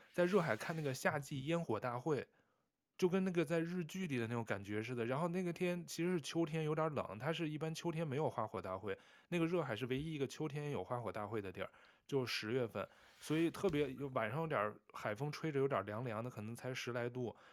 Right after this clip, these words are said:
然后我们先去 seven 去买了，一人买了杯小咖啡，然后当当当，好多当地日本人都穿着那个看花火的那种秋天的那种和服啊什么的，我们就穿的普通的那个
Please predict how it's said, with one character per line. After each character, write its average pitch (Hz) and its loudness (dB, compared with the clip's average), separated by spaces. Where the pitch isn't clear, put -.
然 127 0
后 151 2
我 - 2
们 131 -2
先 156 -2
去 123 0
seven 139 0
去 - -6
买 104 0
了， 113 -2
一 139 -4
人 135 -2
买 98 -4
了 101 -8
杯 120 0
小 98 -2
咖 117 -4
啡， 113 -2
然 110 2
后 - 2
当 135 2
当 131 2
当， 127 2
好 113 2
多 139 4
当 156 0
地 151 -2
日 147 -2
本 120 -2
人 101 -4
都 117 -4
穿 131 -2
着 123 -2
那 113 -2
个 101 -4
看 107 -8
花 135 0
火 95 -4
的 98 -8
那 107 -4
种 92 -6
秋 135 0
天 131 -2
的 123 -4
那 107 -6
种 95 -6
和 98 -6
服 90 -10
啊 95 -4
什 95 -8
么 85 -12
的， 87 -8
我 95 -2
们 110 -6
就 139 0
穿 135 -2
的 120 -4
普 104 -10
通 107 -6
的 110 -4
那 101 -10
个 95 -8